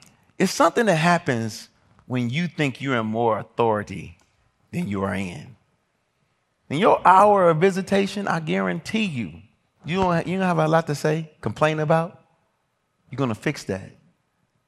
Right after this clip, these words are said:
It silenced me forever. And now I had an opportunity to conceive and to, to believe in God. So look what happened in verse, um, let's go to verse fifty-four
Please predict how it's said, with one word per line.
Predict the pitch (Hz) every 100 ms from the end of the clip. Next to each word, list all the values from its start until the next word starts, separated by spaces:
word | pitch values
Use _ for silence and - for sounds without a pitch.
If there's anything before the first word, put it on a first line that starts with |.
| _ _ _ _ _ _ -
It | 104
silenced | - 123 123 117 107 -
me | 104
forever. | - 95 101 101 - - _ _ _ _ _ _ _ _
And | 110 107
now | 120 127
I | 117
had | 110 107
an | -
opportunity | 104 101 101 117 104 98
to | 95
conceive | - 95 - 113 107 92 95
and | 95
to, | - 98 98 _ _ -
to | 120
believe | 107 110 107
in | 104
God. | 107 98 98
So | 120
look | 120 160 165
what | 135
happened | 131 127 120
in | 110
verse, | 101 110 107 - _ _ _ -
um, | 107 104 101 101 95 _ _ _ _ _ - _ _ -
let's | 127
go | 139
to | 120 107
verse | 110 113 104 - - -
fifty-four | - - 139 127 123 117 113 110 - _ _ _ _ _ _ _ - 117 85 -